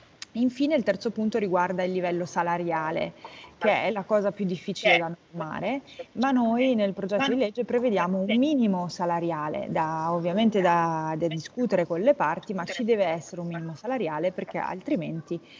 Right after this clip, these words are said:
come, eh, risulta dalla sentenza del maggio del duemilaventi di, del Tribunale di Milano,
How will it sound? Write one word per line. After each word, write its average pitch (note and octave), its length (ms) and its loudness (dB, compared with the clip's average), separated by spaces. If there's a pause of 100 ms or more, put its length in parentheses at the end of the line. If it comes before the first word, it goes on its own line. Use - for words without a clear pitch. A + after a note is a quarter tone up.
(220)
come, F3+ 460 0
eh, E3+ 180 -2
risulta F#3 360 2
dalla E3 200 2
sentenza F3 540 0
del E3 360 0
maggio F3 320 0
del E3 220 0
duemilaventi F3 920 2
di, E3+ 180 2
del E3+ 140 0
Tribunale F3+ 400 2
di F3 80 -2
Milano, E3 480 -2